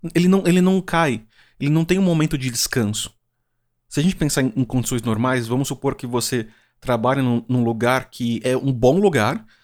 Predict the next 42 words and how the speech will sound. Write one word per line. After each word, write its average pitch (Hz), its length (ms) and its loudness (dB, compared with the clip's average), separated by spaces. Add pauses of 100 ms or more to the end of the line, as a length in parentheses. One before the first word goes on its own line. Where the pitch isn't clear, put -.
(160)
mas 208 180 2
tem 190 180 0
uma 202 140 2
carga 139 260 0
de 147 100 -2
estresse 160 400 -4
pela 185 180 0
própria 123 260 -2
atividade 110 500 -4
que 120 100 -14
você 123 220 -6
exerce. 131 380 -8 (420)
Você 139 200 0
vai 196 160 0
ter 151 280 2
um 127 180 4
estresse 123 420 -2
funcional 113 800 -2 (500)
durante, 120 420 -2
enquanto 117 420 -2
você 113 160 -2
resolve 113 360 -2
alguma 110 220 -2
coisa. 110 340 -6 (400)
Chega 180 300 -4
em 175 60 -2
casa, 147 560 -2
você - 240 -8
descansa, 123 540 -6
joga 117 200 -6
seu 120 140 -8
videogame, 113 500 -4
come 113 260 -6
seu - 180 -8
sushi 117 400 -10 (440)
e, 117 460 -4
e, 131 40 -8
e, - 320 -10
e 113 40 -4
toca 117 260 -2
a 127 40 0
vida. 110 300 -2